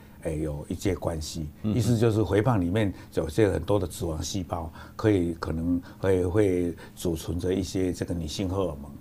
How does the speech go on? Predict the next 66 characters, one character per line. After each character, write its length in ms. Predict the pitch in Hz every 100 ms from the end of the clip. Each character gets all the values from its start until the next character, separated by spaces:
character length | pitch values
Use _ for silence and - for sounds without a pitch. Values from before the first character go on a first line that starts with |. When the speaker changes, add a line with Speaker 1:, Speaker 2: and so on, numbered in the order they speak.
| - -
Speaker 1:
这 100 | -
个 220 | 101 90 -
另 180 | 135 143
外 140 | 127
呢， 160 | 107 104 - -
肥 140 | 101
胖 180 | 123 131 -
本 160 | 80
身 300 | 80 95 95
有 140 | - 87
一 20 |
些 220 | - 101
发 260 | - 98 104
炎 140 | 80
因 120 | 90
子， 160 | 85 - - - -
呃， 100 | 107
Speaker 2:
嗯 20 |
哼。 60 | 90
Speaker 1:
跟 160 | 95 92
癌 120 | -
症 180 | 98 92
有 120 | 73 -
关。 200 | 87 85 - -
现 180 | 147
在 100 | 139
证 220 | 127 165 120
实 240 | - 90
十 180 | 85 127
三 240 | 147 156
种 160 | 131 85
癌 120 | 90
症 220 | 98 131 98 - -
跟 160 | 110 101
肥 140 | 92
胖 180 | 92 107
有 80 | 73
关， 220 | - 87 90 - -
乳 140 | 92
癌 120 | 90
就 100 | 101
是 80 | 107
其 220 | 98 -
中 200 | 80 87
的 80 | 82
一 80 | 82
个。 120 | 73 - - -
Speaker 2:
嗯 120 | 117
哼， 100 | 101 - -
我 100 | 123
记 140 | 240
得 160 | 175 117
上 180 | 202 143
次 220 | - 147
来 160 | 107
问 260 | 110 143 123
过 160 | 117 113
张 200 | 117 117
医 100 | 107
师， 180 | 110 113
你 240 | 135 110
很， 140 | 117 139
意 140 | 190
思 180 | 175 147
很 100 | 113
像， 160 | 92